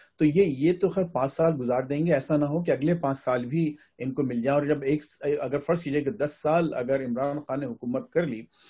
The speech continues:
तो फिर जो एक दो पार-, पार्टी जो लेगेसी है आपकी पाकिस्तान की, वो तो ख़त्म हो जाएगी, नंबर वन। नंबर टू ये होगा कि, अ, अ, लोगों के पास जो एक मौरूसी सियासत, अ, मुझ जैसे लोग जो, अ, उसके मुखालिफ हैं, नहीं चाहते, अच्छा नहीं लगता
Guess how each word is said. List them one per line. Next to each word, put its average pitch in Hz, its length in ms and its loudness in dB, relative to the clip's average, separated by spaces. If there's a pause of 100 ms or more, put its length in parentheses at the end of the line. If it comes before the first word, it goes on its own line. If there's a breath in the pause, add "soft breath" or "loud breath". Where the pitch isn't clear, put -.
(220 soft breath)
तो - 200 -4
फिर 240 140 2
जो 196 280 6
एक 160 120 2
दो 151 280 6
पार-, 147 460 2
पार्टी 143 260 0
जो 175 100 0
लेगेसी 139 520 -2
है 127 180 -2
आपकी 110 280 -8
पाकिस्तान 113 520 -10
की, 156 200 -10 (280 soft breath)
वो 147 140 0
तो 175 120 0
ख़त्म 139 280 -2
हो 117 120 -6
जाएगी, 110 260 -6
नंबर 120 280 -2
वन। 110 260 -14
नंबर 190 240 2
टू 220 220 -6
ये 196 120 2
होगा 143 360 2 (380 loud breath)
कि, 214 260 6
अ, 165 460 -4
अ, 160 220 -8
लोगों 160 400 4
के 190 80 0
पास 165 400 2
जो 165 440 0 (120)
एक 135 180 -6
मौरूसी 135 640 0
सियासत, 127 520 -4 (200)
अ, 120 40 -6
मुझ 127 180 -2
जैसे 139 300 0
लोग 123 200 -4
जो, 120 200 -6 (380 loud breath)
अ, 120 200 0
उसके 123 480 -2
मुखालिफ 123 540 -2
हैं, 123 80 -4
नहीं 139 180 2
चाहते, 127 320 -6
अच्छा 165 240 -2
नहीं 170 100 4
लगता 123 360 -6